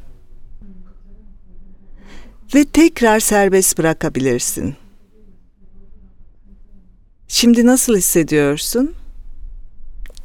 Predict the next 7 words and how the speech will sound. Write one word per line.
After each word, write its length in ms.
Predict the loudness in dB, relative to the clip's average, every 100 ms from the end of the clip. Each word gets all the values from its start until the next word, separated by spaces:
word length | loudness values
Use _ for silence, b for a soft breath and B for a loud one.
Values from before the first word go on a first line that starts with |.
| b b b 0
Eskisinden 680 | 0 2 -2 0 0 2 0
daha 200 | 2 2
mı 100 | 2
sıcak? 640 | 0 -4 -2 -4 -6 -12 -14 -18 -20 -20 -20 -20 -20 -20 -20 0
Daha 220 | 2 4
mı 160 | 4 2
yumuşak? 640 | 0 -2 -2 -4 -6 -16